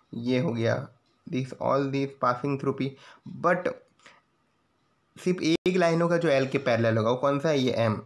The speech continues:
ये दोनों, ये पैरेलल नहीं है ना, ये तो इंटरसेक्ट कर जाएगी यहाँ पर, ये भी पैरेलल यहाँ पे इंटरसेक्ट कर जाएगी। तो ठीक है, तो इसका मतलब ये होता है कि एक ही, एक लाइन से सिर्फ अगर पॉइंट पी है तो उससे एक लाइन पैरेलल होगी, ठीक है।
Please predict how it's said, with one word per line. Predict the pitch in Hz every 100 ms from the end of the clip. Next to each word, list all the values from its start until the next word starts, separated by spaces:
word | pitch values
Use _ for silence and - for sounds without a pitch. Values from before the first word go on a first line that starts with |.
| -
ये | 117 117
दोनों, | 113 107 -
ये | 123
पैरेलल | 139 135 131 139 147
नहीं | 143
है | 135
ना, | 190
ये | 123
तो | 117
इंटरसेक्ट | 135 135 151 151 143
कर | 135
जाएगी | 120 117 113
यहाँ | 113 110
पर, | 113 113 - - _ -
ये | 127
भी | 139
पैरेलल | 147 135 123 120
यहाँ | 117 120
पे | 123
इंटरसेक्ट | 135 120 120 117 -
कर | 113
जाएगी। | 110 107 110
तो | 151 185 202 _ - - - - _ _
ठीक | 143 143
है, | 156 127 - _ -
तो | 139
इसका | 131 160
मतलब | 156 160
ये | 160
होता | 165 160 160
है | 160
कि | 160 170 175 - _ _ -
एक | 156 151
ही, | 139 - -
एक | 170
लाइन | 175 160 160
से | 185
सिर्फ | 185 196 - - - - - - -
अगर | 143 160
पॉइंट | 156 151 160 -
पी | 170
है | 160 147
तो | 147
उससे | 156 151 160
एक | 151
लाइन | 151 147
पैरेलल | 139 131 123 123
होगी, | 120 104 110
ठीक | 160 180
है। | 214 -